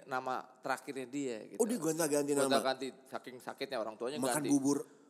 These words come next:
Speaker 1: Pokoknya
Speaker 2: makan bubur
Speaker 1: sampai
Speaker 2: merah dong?
Speaker 1: ganti-ganti, akhirnya dikasih nama yang ini nih sekarang. Bokap gue sok-sok ini.
Speaker 2: Oh.
Speaker 1: Bokap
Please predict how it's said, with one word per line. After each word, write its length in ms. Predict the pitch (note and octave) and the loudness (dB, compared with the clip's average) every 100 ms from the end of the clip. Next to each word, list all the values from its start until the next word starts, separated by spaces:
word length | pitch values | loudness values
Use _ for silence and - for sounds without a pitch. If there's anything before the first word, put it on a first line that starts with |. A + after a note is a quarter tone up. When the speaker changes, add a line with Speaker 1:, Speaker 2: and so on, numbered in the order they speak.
| - | -14
Speaker 1:
Pokoknya 460 | - G3+ C3 D3 F3 | 2 4 4 2 4
Speaker 2:
makan 20 | |
bubur 140 | - | 4
Speaker 1:
sampai 160 | D#3 D#3 | 6 4
Speaker 2:
merah 80 | C3+ | 4
dong? 140 | A#2+ | 4
Speaker 1:
ganti-ganti, 420 | D3+ D3+ C#3+ D3+ E3+ | 4 2 2 0 0
akhirnya 380 | C#3+ C3+ E3+ F3 | -2 0 2 2
dikasih 360 | E3 D#3 E3 | 0 -4 -4
nama 260 | D#3 D#3 D#3 | -4 0 0
yang 140 | D3 | 0
ini 180 | E3 F3+ | -2 -4
nih 140 | E3+ D3 | -4 -4
sekarang. 560 | - D3+ C#3+ B2+ A2 | 0 2 2 0 -2
Bokap 260 | B2 A#2+ B2 | 0 2 2
gue 200 | C#3+ F#3 - - | 2 0 0 -2
sok-sok 480 | D3 C3+ C#3+ C3+ | 0 2 2 2
ini. 480 | E3 G3 F#3+ E3+ E3+ - - - - _ _ | 2 0 0 0 -2 -8 -20 -20 -20 _ _
Speaker 2:
Oh. 160 | B2 | 2
Speaker 1:
Bokap 160 | A#2+ A#2+ | 2 2